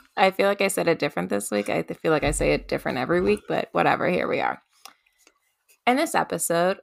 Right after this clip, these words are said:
we will be discussing and reviewing Season seven basketball.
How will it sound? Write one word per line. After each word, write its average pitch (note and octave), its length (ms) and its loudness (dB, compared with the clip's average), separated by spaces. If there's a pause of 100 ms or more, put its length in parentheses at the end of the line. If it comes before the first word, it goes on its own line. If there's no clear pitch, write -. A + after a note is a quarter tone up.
we C4 220 0
will A#3+ 160 0
be A3 100 -2
discussing G#3 540 -4
and C4+ 100 -4
reviewing D#3+ 640 -6 (240)
Season C4 520 -4
seven D#3+ 580 -4
basketball. - 500 -2